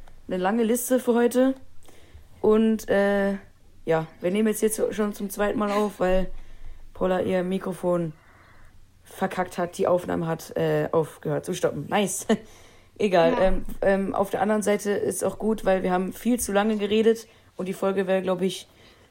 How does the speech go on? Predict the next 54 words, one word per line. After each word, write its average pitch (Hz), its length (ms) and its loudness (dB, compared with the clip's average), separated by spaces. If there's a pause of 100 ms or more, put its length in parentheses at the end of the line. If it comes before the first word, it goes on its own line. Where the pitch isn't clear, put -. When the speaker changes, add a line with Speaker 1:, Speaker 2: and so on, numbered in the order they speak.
(120)
Speaker 1:
äh, 180 220 4
bestimmt 190 300 0
eine 185 60 -4
Stunde 196 300 0
geworden. 170 320 4
Das 170 160 -4
wollen 190 120 2
wir 175 60 0
jetzt - 160 -6
auch 170 140 0
nicht. 220 280 0 (540)
Wir 175 140 -2
wollen 185 160 10
Speaker 2:
Ja. 196 80 4
Speaker 1:
jetzt 185 140 6
halt 190 180 6
nicht, 190 260 0
äh, - 60 12 (420)
eben 185 360 4
die - 340 12 (240)
Themen, 196 260 4
die 190 60 4
jetzt 190 140 4
schon 185 140 2
lange 190 220 10
her 185 240 12
sind, 196 220 4
jetzt - 160 -2
so 180 80 0
lange, 185 360 2 (460)
äh, 180 200 4
noch 175 220 2
bereden, 180 440 2
weil 170 320 6 (300)
das 165 180 -2
juckt 190 160 -2
ja 190 100 6
auch - 200 2
irgendwie 180 260 0
gefühlt 165 320 -6
keinen 175 220 0
mehr. 180 180 2 (640)
Von 185 140 0
dem 185 80 2
Speaker 2:
Ja. 185 60 2
Speaker 1:
her 180 80 2
machen 208 240 2
wir - 40 2
es 214 60 -2
einfach 208 200 4
mal 202 120 4
schnell 196 240 0
durch, 226 460 4
bisschen 196 480 -2